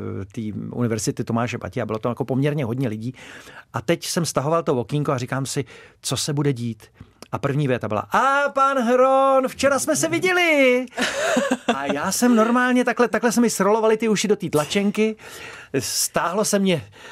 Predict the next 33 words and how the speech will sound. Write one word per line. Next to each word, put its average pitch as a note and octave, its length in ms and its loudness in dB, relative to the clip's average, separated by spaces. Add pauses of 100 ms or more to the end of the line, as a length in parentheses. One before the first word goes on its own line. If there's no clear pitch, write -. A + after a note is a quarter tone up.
(180)
všechno F#3+ 440 0
úplně, G3 400 2
že G3 100 0
jo, F3+ 140 4 (100)
hrdlo, F3+ 480 2 (500)
eh, C3 500 2
a C#3 200 -4
všechny F3 400 0
ty D#3+ 100 2
ostatní E3 420 0
svaly, E3 360 0
svěrače. E3+ 560 0 (460)
A C3+ 60 -2
takhle F3+ 220 2
jsem A3 160 0
se G#3+ 100 0
na A3 60 0
něj G#3 140 2
podíval F3+ 380 2
tak F3 160 0
jako F3+ 280 0 (240)
tklivě F#3 720 2
a C#3+ 100 -2
čekal F3+ 300 2
jsem, G3 180 0
co F3+ 120 0
on F#3+ 100 2
řekne. F#3 200 0
A F3+ 40 4
on F3 60 2
říká: F3 260 2
"Pane G3 260 -2
Hron B2 300 -2